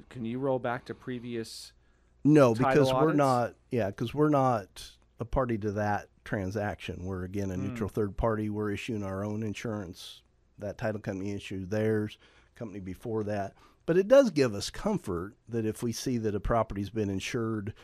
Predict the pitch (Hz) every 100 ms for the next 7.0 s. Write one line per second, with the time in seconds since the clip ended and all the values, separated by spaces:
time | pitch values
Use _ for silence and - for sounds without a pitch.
0 | - - _ - 104 92 - - 127 104
1 | 107 101 113 110 104 95 104 92 - 147
2 | 113 92 101 - - _ _ - 147 113
3 | 107 - 127 139 117 113 131 85 98 123
4 | 85 110 113 117 110 202 127 107 113 107
5 | - 131 113 110 90 90 - _ - -
6 | - - 240 - 185 170 - - - -